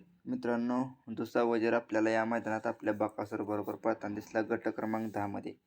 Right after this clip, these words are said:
आणि अतिशय सुंदररित्या मित्रांनो बकासूर आणि वजीरची गाडी पळाली आहे गटामध्ये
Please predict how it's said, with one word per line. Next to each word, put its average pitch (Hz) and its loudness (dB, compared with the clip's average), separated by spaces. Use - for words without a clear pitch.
आणि 120 2
अतिशय 123 2
सुंदररित्या 120 0
मित्रांनो 117 0
बकासूर 113 0
आणि 113 2
वजीरची 107 0
गाडी 110 4
पळाली 107 2
आहे 107 0
गटामध्ये 104 -2